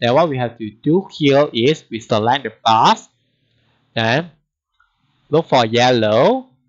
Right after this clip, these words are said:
then we upgrade to after black, then we apply,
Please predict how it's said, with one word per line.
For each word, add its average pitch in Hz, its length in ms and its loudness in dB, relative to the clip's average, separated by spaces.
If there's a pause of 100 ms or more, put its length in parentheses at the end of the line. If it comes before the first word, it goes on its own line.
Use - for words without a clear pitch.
(260)
then 117 220 -2
we 120 400 -8 (320)
upgrade - 680 -2 (560)
to 139 360 0
after 123 440 0 (120)
black, 117 280 0 (100)
then 113 200 -4
we 110 160 -8
apply, 104 540 -6